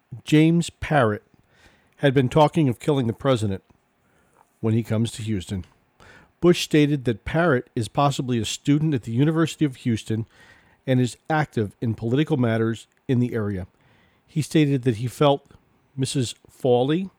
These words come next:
or Arlene Smith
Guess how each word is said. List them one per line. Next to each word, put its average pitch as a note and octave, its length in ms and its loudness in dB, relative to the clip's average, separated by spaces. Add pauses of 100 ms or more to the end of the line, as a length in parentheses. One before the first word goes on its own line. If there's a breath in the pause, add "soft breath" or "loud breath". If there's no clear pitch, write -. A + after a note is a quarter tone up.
(960 soft breath)
or B2 360 0
Arlene B2 420 2
Smith C3+ 600 -2